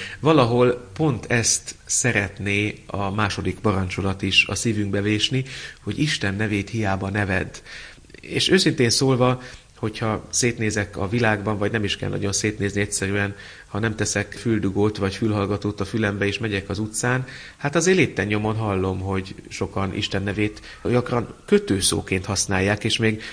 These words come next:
szinte ez a jobbik eset, bár ez se ideális, sőt, ez is kerülendő, de hát amikor a szívem tényleg összeszorul, az a konkrétan a káromkodás. Ezt sokan összekeverik, a felnőttek közül is,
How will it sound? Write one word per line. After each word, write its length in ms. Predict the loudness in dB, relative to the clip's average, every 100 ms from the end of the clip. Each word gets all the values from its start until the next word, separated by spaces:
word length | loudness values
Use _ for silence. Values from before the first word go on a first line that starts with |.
| -4
szinte 340 | 2 2 4
ez 140 | 4 4
a 40 |
jobbik 360 | 4 2 0 0
eset, 320 | 2 0 2
bár 140 | 0 0
ez 100 | 0
se 280 | 0 0
ideális, 560 | -2 0 2 2 2 2
sőt, 240 | 2 0
ez 100 | 0
is 140 | -2 -2
kerülendő, 600 | -2 0 0 2 2 2 -2 -12 -14 -6
de 160 | 0
hát 180 | 0 2
amikor 300 | 2 2 2
a 40 | 2
szívem 300 | 4 2 2
tényleg 280 | 2 2
összeszorul, 760 | 2 2 2 2 2 2 2 -2 -10 -16 -18 -4
az 220 | 2 2
a 80 | 4
konkrétan 400 | 2 0 0 -2
a 60 |
káromkodás. 920 | -2 -4 -4 -6 -8 -8 -6 -4 -4 -6 -20 -2
Ezt 200 | 2 4
sokan 420 | 2 4 4 4
összekeverik, 880 | 4 4 2 0 0 0 0 -4 -16 -18 -20 -6
a 120 | -4
felnőttek 520 | 2 2 4 2 0
közül 300 | 0 0 2
is, 380 | 2 6 6 4